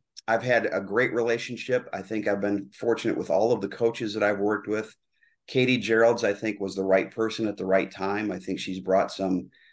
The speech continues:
um, energy, um, into the program. Uh, she is very, as, as Ryan Walters is, and I think with, with justification, she's very self-confident.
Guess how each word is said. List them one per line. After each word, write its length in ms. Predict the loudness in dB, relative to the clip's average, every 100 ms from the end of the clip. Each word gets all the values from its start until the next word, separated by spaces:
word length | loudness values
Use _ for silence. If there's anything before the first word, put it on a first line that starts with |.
| _ -8
um, 260 | -6 -4 0
energy, 640 | 2 2 0 -4 -4 -8 _ _ -8
um, 560 | -2 -2 -2 -2 -4
into 280 | -4 -6 -4
the 100 | -6
program. 760 | -2 2 2 2 0 0 -2 -6
Uh, 280 | -10 -8 -8
she 200 | -4 0
is 160 | 0 2
very, 500 | 4 6 6 2 -2 _ -2
as, 200 | 0 2
as 300 | 2 2 2
Ryan 340 | 2 4 4
Walters 460 | 2 0 -4 -8 -6
is, 300 | -4 -4 -4
and 240 | -4 -2
I 80 | -2
think 300 | -2 -4 -4
with, 260 | -2 -4 -4 -4
with 200 | -4 0
justification, 840 | -2 -2 -6 -10 -6 -6 -4 -6
she's 240 | -6 -6
very 220 | 0 0
self-confident. 920 | 2 0 -2 -2 -2 -2 -2 -2 -4